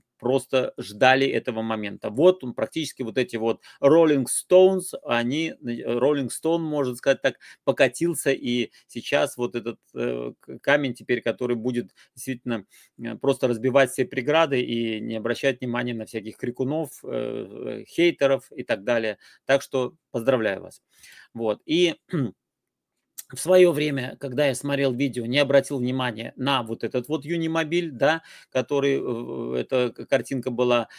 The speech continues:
с, э, с видео. Но когда мы были на производстве, вот этот вот, эм, скажем так, новый двадцатипятиместный Юни-, Юнимобиль, он стоял на таком, на пьедестале, и вот эта вот крышечка наверху была открыта. Там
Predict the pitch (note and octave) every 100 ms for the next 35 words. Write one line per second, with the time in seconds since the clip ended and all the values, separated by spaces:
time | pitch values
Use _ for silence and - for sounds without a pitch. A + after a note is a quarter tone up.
0 | - - - C#3 B2 - B2+ B2+ A#2+ A#2+
1 | B2+ D3+ C#3 D#3 C#3 B2 C#3+ B2+ B2 B2+
2 | - A2+ G#2 D#3 F#3+ - A2 - - _
3 | B2 B2 C3+ B2+ A#2 B2 B2 C#3 A#2 A#2
4 | A2+ A2 A2 A#2+ A#2 - A2+ G#2+ A2+ G#2
5 | B2+ D3 A2+ G#2 - _ A#2+ A2+ - C3+
6 | C3 - C3 B2+ - C#3+ C3+ - A#2 B2+
7 | C3 C3 A#2 C3+ B2+ B2 A#2+ E3+ D#3 B2
8 | - B2+ C3+ A#2+ A#2+ A#2+ - A#2+ A#2 -
9 | A#2+ - E3 D#3 C3 A2+ C3+ B2 A#2+ A#2+
10 | - D#3 D3 B2+ - A2 A#2 A#2+ - G2+
11 | A2+ B2 - B2+ B2 - - A#2+